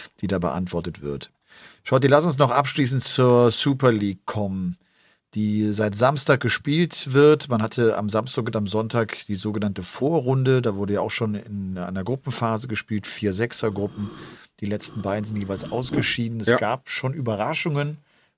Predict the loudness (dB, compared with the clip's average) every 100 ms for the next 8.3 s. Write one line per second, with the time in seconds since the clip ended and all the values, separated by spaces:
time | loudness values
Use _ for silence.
0 | 2 6 6 8 8 8 6 4 2 0
1 | 0 -2 -8 -12 _ -12 -2 0 0 -2
2 | -4 -2 -2 0 2 2 2 0 0 0
3 | 0 -2 -2 -2 -6 -6 -2 -2 0 0
4 | -2 -2 -6 -8 -6 -4 -2 -4 -4 -6
5 | -2 -2 -2 -2 0 0 -2 -4 -4 -2
6 | 0 0 0 -2 -2 -4 -2 -2 -2 -2
7 | -2 -2 -2 -4 -6 -6 -4 -2 0 0
8 | -2 -4